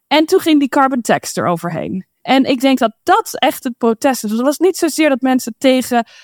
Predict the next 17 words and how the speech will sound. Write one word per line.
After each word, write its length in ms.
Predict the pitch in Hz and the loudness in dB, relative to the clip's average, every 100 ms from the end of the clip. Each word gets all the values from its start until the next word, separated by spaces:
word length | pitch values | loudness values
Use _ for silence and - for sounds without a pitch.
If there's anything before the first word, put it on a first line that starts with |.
| _ _ | _ _
eh, 260 | 226 208 | 0 2
goed 380 | 208 294 269 - _ | 0 -4 -6 -8 _
klimaatbeleid 640 | - 247 240 349 240 170 185 | 0 4 4 2 -2 -4 0
waren, 360 | 196 202 311 - _ _ - | 2 2 0 -2 _ _ -2
maar 180 | 233 | 0
ze 80 | 240 | 0
vonden 240 | 247 262 220 | 0 0 2
wel 140 | 233 | 2
dat 120 | 220 | 0
het 160 | 208 - | -2 0
eerlijk 300 | 233 196 - | 2 2 -2
verdeeld 340 | 180 175 185 | -4 -2 -2
moest 240 | - - - | -4 -12 -10
worden. 260 | - - - _ _ | -10 -10 -12 _ _
Je 200 | - 240 | -2 0
zult 340 | 233 262 339 359 | 0 0 0 2
deze, 340 | 311 277 262 | 0 0 0